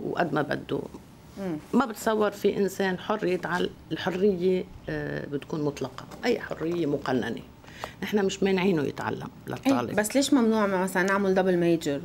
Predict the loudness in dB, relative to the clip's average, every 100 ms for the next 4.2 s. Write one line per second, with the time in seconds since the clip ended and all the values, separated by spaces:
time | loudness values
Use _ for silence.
0 | -4 0 2 4 4 2 0 0 2 0
1 | 0 -2 2 2 2 0 -2 -4 -2 0
2 | 2 2 2 2 2 -2 -2 0 -2 -2
3 | -6 -6 -2 -2 -2 -4 -6 0 0 0
4 | -4